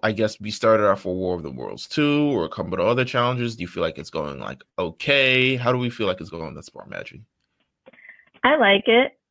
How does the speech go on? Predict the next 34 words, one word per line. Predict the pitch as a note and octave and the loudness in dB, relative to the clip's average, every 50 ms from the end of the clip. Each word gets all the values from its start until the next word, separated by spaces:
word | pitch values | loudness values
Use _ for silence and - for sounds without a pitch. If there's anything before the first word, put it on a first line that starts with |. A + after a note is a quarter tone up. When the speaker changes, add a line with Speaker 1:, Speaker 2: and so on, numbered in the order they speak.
| _ _ _ _ _ _ _ _ _ - - | _ _ _ _ _ _ _ _ _ -4 2
Speaker 2:
I | - G#3+ | 4 4
do | G#3 A#3+ C4 | 6 6 6
like | C#4 F#3 D#3+ D#3+ - - | 6 4 4 2 0 -2
it. | A#3 - - - _ _ _ _ - | -4 -4 -4 -6 _ _ _ _ 0
It | F#3 G#3 G#3 G3+ A3 A3+ | 0 2 2 2 0 -2
is | F#3 F#3 | -2 -2
Speaker 1:
Yeah. | G3 G3 | -2 -2
Speaker 2:
definitely | G#3+ B3 A#3 G#3 F#3+ F3+ | 0 0 -2 -2 -4 -4
better | F3 E3+ E3 D#3+ E3+ D#3+ | -6 -8 -8 -6 -4 -4
than | D#3+ D#3 D3+ | -4 -4 -4
last | D3 D3 D3 D#3 _ - | -4 -6 -6 -6 _ -8
season. | D3+ D3+ C#3 - C#3+ C#3+ C#3+ C#3+ | -8 -8 -6 -4 -4 -4 -2 0
Definitely | D3+ D#3+ E3 - E3 D#3+ D#3 D3+ | 0 0 0 0 -2 -2 -2 0
better. | D3+ D#3 D3 D#3 D3+ D3+ - - _ - _ _ _ _ _ _ _ _ _ _ - - - | 2 4 4 6 4 4 2 0 _ -20 _ _ _ _ _ _ _ _ _ _ -16 -16 -14
Speaker 1:
Mm. | A#2 - - - G3 | -16 -10 -2 2 4
Speaker 2:
Um, | G3 G3 G3 G3 G3 F#3+ F#3+ G#3+ - _ _ _ _ _ _ _ _ - - - _ _ _ _ _ _ _ _ _ _ _ - - | 6 8 8 6 4 2 0 -6 -8 _ _ _ _ _ _ _ _ -20 -20 -20 _ _ _ _ _ _ _ _ _ _ _ -16 -14
<sighs> | - - - C4 C#4+ | -12 -10 -8 -2 2
uh, | A#3+ A#3 A3+ G#3+ G#3+ B3 - - - - - - - - - | 4 4 6 4 4 2 -4 -10 -16 -12 -12 -12 -8 0 2
<laughs> | C#4 D4+ D4 - - - - - - _ - - - - - - | 2 2 2 2 0 0 0 0 -4 _ -18 -16 -14 -12 -6 -2
I | G#3+ A3+ | 2 2
have | G#3+ G#3+ | 2 2
Speaker 1:
<laughs> | |
Speaker 2:
feelings | - - A3+ F#3 F#3+ F3+ E3+ E3+ D#3+ D#3 | 4 4 4 4 4 2 0 0 -2 -2
about | E3 D#3+ D#3 - | 0 0 2 2
this | - F3+ F3+ - | 2 0 2 2
episode, | - F#3 F#3 - F3+ F#3+ - F3 E3 E3 E3 E3 D#3+ | 0 0 0 0 -8 -6 -4 -4 -2 -2 -2 -4 -2
but | D#3+ E3 D#3+ D#3 - | -2 0 0 0 2
I | - F#3+ | 2 2
Speaker 1:
You | G#3+ G3+ | 4 4
Speaker 2:
do | A3+ A#3+ | 4 6
Speaker 1:
have | A3 | 6
Speaker 2:
like | G3 E3 E3 | 6 4 4
Speaker 1:
feelings. | F#3+ F#3+ F#3+ D#3 | 2 0 -2 -2
Speaker 2:
it. | - | -4